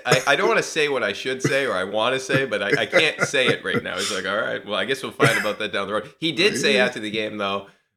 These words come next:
Speaker 1: when he was asked, "Do you think you can be the starter?" He said, "One hundred percent." <laughs> I mean, it, I don't think any
Speaker 2: Yeah,
Speaker 1: pa-
Speaker 2: you gotta say
Speaker 1: Yeah.
Speaker 2: that. Yeah, <laughs> yeah, yeah.
Speaker 1: Imagine if he was like, "Yeah, I think I'm, like, you know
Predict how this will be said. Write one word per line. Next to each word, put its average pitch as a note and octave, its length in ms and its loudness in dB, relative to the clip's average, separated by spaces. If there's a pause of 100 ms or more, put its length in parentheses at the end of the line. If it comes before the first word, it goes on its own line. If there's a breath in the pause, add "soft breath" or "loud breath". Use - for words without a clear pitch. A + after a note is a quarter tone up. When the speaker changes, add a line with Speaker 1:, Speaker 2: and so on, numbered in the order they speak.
Speaker 1:
when B2 180 -2
he B2 80 0
was A2+ 160 -2
asked, A2 560 4
"Do A#2 120 -10
you C3 60 -6
think B2 220 -6
you A#2+ 120 -6
can G#2+ 120 -8
be A2 100 -4
the G2 100 -8
starter?" A2+ 400 0
He F#2+ 60 -6
said, F#2 200 -4
"One G2+ 200 -2
hundred G2 220 -4
percent." F#2 340 -8 (320)
<laughs> - 300 -20
I E3+ 80 2
mean, E3 280 -6 (400 soft breath)
it, - 480 -2
I D#3 80 6
don't A3 120 4
think F3+ 120 0
any E3 100 0
Speaker 2:
Yeah, B2 240 2
Speaker 1:
pa- C3 60 4
Speaker 2:
you F#3 60 4
gotta A#3 260 6
say A#2 180 8
Speaker 1:
Yeah. B2+ 320 8
Speaker 2:
that. - 20 6
Yeah, A#2+ 480 8
<laughs> - 0 -
yeah, C#3+ 400 10
yeah. G3+ 80 10
Speaker 1:
Imagine E3+ 360 8
if E3 120 2
he D#3 80 6
was C#3+ 140 0
like, C#3+ 160 4 (180)
"Yeah, G#3 320 6
I G3+ 140 6
think B3+ 300 0
I'm, A3+ 160 2
like, G3 280 2
you G3+ 100 0
know A2+ 440 0